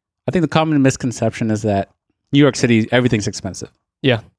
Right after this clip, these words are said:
Speaker 1: That was kind of a challenge when I was trying to figure out what to do with my channel. So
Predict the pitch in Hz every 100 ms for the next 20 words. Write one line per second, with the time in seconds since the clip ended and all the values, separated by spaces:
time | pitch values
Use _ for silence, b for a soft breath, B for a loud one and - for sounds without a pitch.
0 | _ 113 123 123 143 123 107 - 110 107
1 | 101 98 110 104 101 98 98 - - _
2 | - 185 170 143 127 120 110 113 107 110
3 | 110 107 101 - 110 104 98 104 98